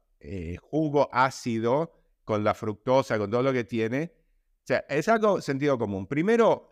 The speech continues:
separamos la pulpa del jugo. Entonces, estamos tomando solo una parte de esa maravillosa fruta en una con nivel de concentración y volumen estratosférico. No,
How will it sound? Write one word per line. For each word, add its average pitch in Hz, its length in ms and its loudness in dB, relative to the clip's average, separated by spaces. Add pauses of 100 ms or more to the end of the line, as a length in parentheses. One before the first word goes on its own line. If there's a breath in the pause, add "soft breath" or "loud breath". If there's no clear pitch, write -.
separamos 143 640 2
la 131 200 2
pulpa 151 400 0
del 117 160 0
jugo. 82 440 -6
Entonces, 107 380 -4
estamos 139 480 -2
tomando 135 380 0
solo 165 360 0
una 139 240 0
parte 139 400 0
de 120 60 0
esa 113 220 -2
maravillosa 104 760 0
fruta 101 680 -2 (500)
en 131 200 0
una 170 480 2 (360)
con 147 300 2
nivel 139 360 2
de 185 100 2
concentración 131 720 -2
y 143 60 -2
volumen 147 580 -2 (180)
estratosférico. 147 1600 -2 (160)
No, 120 260 -2